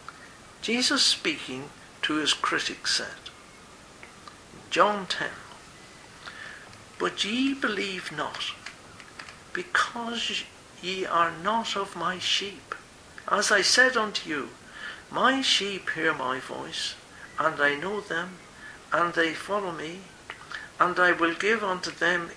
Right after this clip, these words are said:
eternal life, and they shall never perish, neither shall any man pluck them out of my hand. My Father which gave them me is greater than all,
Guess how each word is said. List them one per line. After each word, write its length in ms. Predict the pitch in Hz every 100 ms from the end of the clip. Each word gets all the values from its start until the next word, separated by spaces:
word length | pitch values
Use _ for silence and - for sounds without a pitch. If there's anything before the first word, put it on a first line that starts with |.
| 151
eternal 720 | 147 - - 185 226 240 208
life, 600 | 185 147 190 202 - - - - - -
and 240 | 139 156 151
they 220 | 190 214
shall 400 | - 180 165 165 -
never 680 | 131 160 220 226 113 160 185 -
perish, 640 | - 208 131 160 175 - - - - - - -
neither 400 | 135 196 262 262
shall 340 | - 202 180 - - -
any 260 | 233 262 233
man 380 | 151 143 170
pluck 340 | 165 - 190 -
them 180 | 165 160
out 140 | 147
of 140 | 135
my 160 | 143 120
hand. 560 | - - 208 240 240 - - - - - - - -
My 160 | 127
Father 500 | 147 - 175 170 151
which 340 | 139 139 - -
gave 360 | 175 220 202
them 180 | 190 185
me 300 | 180 202 196 - - - - -
is 200 | 135 135
greater 520 | - 127 156 147 131
than 240 | 123 123 120
all, 400 | 165 202 233